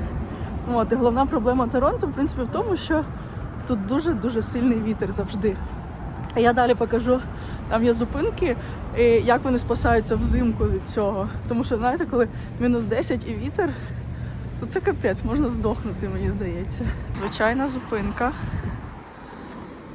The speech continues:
І що ми робимо? Ми не можемо в неї зайти спереду, наприклад, як в Україні,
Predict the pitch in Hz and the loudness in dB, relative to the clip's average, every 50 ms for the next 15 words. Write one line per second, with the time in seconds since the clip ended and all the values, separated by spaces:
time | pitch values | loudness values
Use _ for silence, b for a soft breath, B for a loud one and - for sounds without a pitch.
0 | - - - - - - 226 220 226 220 214 208 202 202 202 220 240 247 254 269 | -14 -14 -12 -10 -6 -2 -2 0 0 0 2 4 4 4 2 0 -2 -2 0 0
1 | 359 349 B B B B B B B B B B B B B B B B B B | -2 -2 B B B B B B B B B B B B B B B B B B
2 | B - - - - - - - - - - - - - - - - - - 214 | B -14 -14 -14 -14 -14 -14 -14 -14 -14 -14 -16 -14 -14 -14 -14 -14 -12 -8 -6
3 | 214 220 226 240 285 330 381 311 247 226 220 214 214 214 208 190 202 202 208 196 | -4 -2 0 2 2 2 2 2 2 0 0 0 0 0 0 0 0 0 -2 -4
4 | 196 - - 202 202 - - 247 254 269 233 196 185 180 185 190 190 208 - - | -4 -4 -4 -6 -4 -2 2 2 4 4 4 2 0 0 -2 -2 -2 -4 -8 -14
5 | - - - - B B B B B B B B B B B - 196 185 185 190 | -16 -16 -14 -14 B B B B B B B B B B B -8 -8 -6 -6 -6
6 | 185 190 180 180 - 165 196 - 196 185 - 226 220 226 240 226 185 170 - - | -4 -4 -4 -4 -4 -6 -6 -6 -8 -6 -6 -4 -4 -4 -4 -4 -4 -4 -4 -4